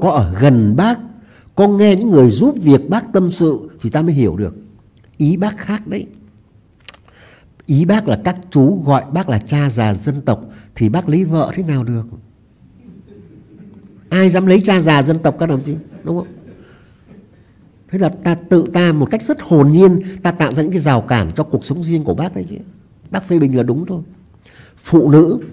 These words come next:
dù yêu bác biết bao nhiêu đi nữa ấy, cũng không ai đủ can đảm vượt qua cái rào cản này để đi lấy cha già dân tộc. Đấy. Cho nên bác phê bình một câu thôi mà rất hóm hình, sâu sắc. Các bạn nào quê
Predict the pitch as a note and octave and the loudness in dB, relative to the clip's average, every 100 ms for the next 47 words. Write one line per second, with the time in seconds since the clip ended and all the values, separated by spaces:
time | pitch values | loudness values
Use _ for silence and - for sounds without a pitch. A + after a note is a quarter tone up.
0 | - _ _ _ _ _ - C3 C#3+ B2 | -20 _ _ _ _ _ -2 6 8 8
1 | B2 G3+ F3+ G#3+ B3+ G3 B3 A3+ G#3 G#3 | 6 6 6 4 -2 0 0 0 -2 0
2 | A#3 B3 A#3 A#3 G#3 G3+ G3+ G3+ A#3 - | 2 4 4 6 6 6 4 2 -4 -12
3 | - - - A3 - A3+ A3 A3+ A3 G#3+ | -20 -4 -2 -2 0 -2 0 2 4 6
4 | F3 A#2+ F#2+ - F3 E3+ C3 F2+ F2 C#3 | 6 6 6 2 0 2 0 0 2 2
5 | C3+ - E3 F3+ D#3+ A#2 - G2 F#2+ G#2 | 4 2 0 0 -2 -4 -2 -4 -4 -6
6 | - - - _ G2 G#2 D3 C#3 F#3 - | -8 -16 -20 _ -8 -2 2 2 2 -2
7 | C#3 A#2 G2+ F#2+ B2+ - F#2+ - E2+ - | -2 -2 -2 -4 -8 -10 -16 -16 -20 -20
8 | - - B3 - - - G#2+ G2+ - - | -20 -20 -20 -20 -20 -20 -18 -16 -20 -20
9 | - - - - B2+ D#3+ F#3 D#3+ C#3 A#2 | -20 -20 -20 -6 -2 -2 0 0 2 0
10 | A2+ - F3+ E3 F3 E3 - - G#2+ G#2+ | -2 2 2 4 4 4 2 -8 -2 -2
11 | G2+ - B2+ D#3+ D3 G#2 - - _ - | -2 -6 -6 -6 -6 -8 -12 -20 _ -2
12 | D#3+ D#3+ D#3+ A#3 - - - _ _ _ | 2 2 2 -8 -10 -20 -20 _ _ _
13 | F#3 D#3 A2+ A2+ A2 E3 | -4 -2 0 -2 0 2